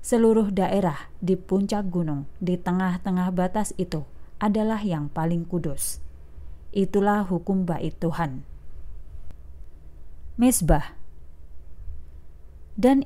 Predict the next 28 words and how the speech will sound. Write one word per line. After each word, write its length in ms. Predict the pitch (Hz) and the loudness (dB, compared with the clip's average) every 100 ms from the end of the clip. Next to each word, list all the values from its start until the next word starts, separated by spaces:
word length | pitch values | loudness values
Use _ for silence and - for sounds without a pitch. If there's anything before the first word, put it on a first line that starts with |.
| 214 | 4
inilah 480 | 196 190 220 214 - | 4 4 2 0 -2
ukuran 400 | 180 185 175 170 | 0 0 2 2
mesbah 560 | 180 175 185 180 175 | 2 2 2 2 2
dalam 320 | 170 160 151 | 0 0 0
meter 480 | 160 165 180 180 180 - - - | 0 0 2 2 0 -6 -8 2
dengan 320 | 220 226 220 | 4 6 4
memakai 560 | 208 202 220 247 247 | 4 4 2 2 0
pengukur. 640 | - 185 180 175 147 151 - - - - - - - | 2 4 2 2 -2 -4 -12 -14 -18 -14 -14 -12 -2
Ada 240 | 254 240 240 | 2 2 2
satu 320 | 233 - 240 | -2 0 0
selokan 800 | - 190 170 180 170 147 147 - - | 2 0 2 0 -2 -4 -6 -4 0
untuk 400 | 190 185 202 - | 0 2 0 0
sekeliling 640 | 185 - 170 185 202 202 | -4 0 2 4 4 4
dasar 400 | 180 165 165 165 | 2 2 0 2
mesbah. 480 | 180 175 170 139 - - - - - - | 2 2 0 -2 -6 -8 -10 -12 -14 -8
Dalamnya 560 | 196 190 185 190 214 208 | 2 4 6 6 4 2
nol 320 | 190 170 165 | 2 0 0
koma 320 | 185 190 208 | 2 2 2
lima 240 | 190 170 160 | 2 2 2
meter 480 | 170 - 190 196 202 - - - | 2 2 2 2 -4 -12 -10 0
dan 240 | 233 240 | 4 4
setiap 320 | 240 202 190 | 2 0 0
sisi 400 | - 214 196 240 | 2 0 2 0
nol 320 | - 185 165 165 | 2 0 0 2
koma 240 | 185 196 | 2 4
lima 320 | 185 175 165 | 4 2 4
meter 320 | 160 175 180 | 2 2 0
lebarnya. 640 | 175 170 175 170 151 131 | 2 4 4 2 0 -2